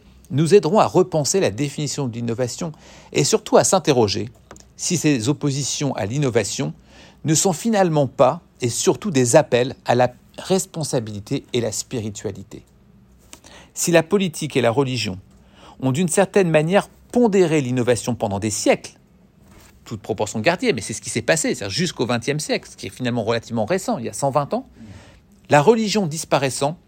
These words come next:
la politique en ayant trouvé un intérêt partiel et partiel dans son nouveau rôle, c'est donc, en tout cas c'est l'hypothèse que je fais, que je continuerai l'année prochaine, c'est certainement à la responsabilité et à la spiritualité de prendre le relais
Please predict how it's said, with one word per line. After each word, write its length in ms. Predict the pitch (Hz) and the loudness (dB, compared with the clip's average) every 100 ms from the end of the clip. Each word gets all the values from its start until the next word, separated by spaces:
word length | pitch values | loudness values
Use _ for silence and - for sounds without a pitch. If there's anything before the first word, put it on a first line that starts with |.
| _ _ | _ _
la 100 | 123 | -2
politique 540 | 135 226 220 - 220 160 | 0 -2 -2 -4 -2 -2
en 80 | |
ayant 180 | 151 151 | 0 -2
trouvé 240 | - 151 151 | -2 -2 0
un 100 | 131 | 0
intérêt 360 | 131 139 127 | -2 -2 0
partiel 360 | - 160 - 139 | 2 2 2 -2
et 60 | |
partiel 340 | 120 120 - 127 | -2 -4 -2 -4
dans 80 | 104 | -4
son 140 | 101 | -6
nouveau 240 | 131 127 | -6 -4
rôle, 300 | 98 101 131 - - - - _ | -4 -4 -6 -10 -20 -20 -20 _
c'est 240 | - - 202 | -4 0 4
donc, 480 | 220 294 - - _ _ _ _ _ - | 4 0 -6 -14 _ _ _ _ _ -20
en 40 | - | -20
tout 120 | - | -6
cas 140 | 139 | -6
c'est 100 | - | -4
l'hypothèse 540 | 123 196 196 180 156 - | -4 2 2 4 -2 -2
que 80 | |
je 120 | 110 120 | -2 -2
fais, 320 | - 135 123 - | 0 -4 -4 -14
que 100 | 95 | -14
je 80 | 95 | -12
continuerai 720 | - 123 - 123 117 113 107 | -12 -12 -10 -10 -6 -4 -4
l'année 200 | 95 95 | -6 -10
prochaine, 420 | - - 190 117 - - - | -8 -2 -2 -4 -14 -20 -20
c'est 140 | - 139 | -4 0
certainement 680 | - 160 160 143 139 131 - _ _ | 4 4 4 2 0 0 -2 _ _
à 80 | 117 | 2
la 120 | 117 | 4
responsabilité 880 | 104 156 - 160 156 127 123 - 117 | 2 -2 -2 0 2 0 -4 -4 0
et 80 | 117 | 2
à 40 | |
la 80 | 107 | 2
spiritualité 680 | - - 139 123 123 107 151 | 0 -2 -2 0 -4 -4 -4
de 80 | 104 | -8
prendre 320 | - - 139 | -4 -4 0
le 80 | 113 | -2
relais 340 | 113 135 95 | 2 2 0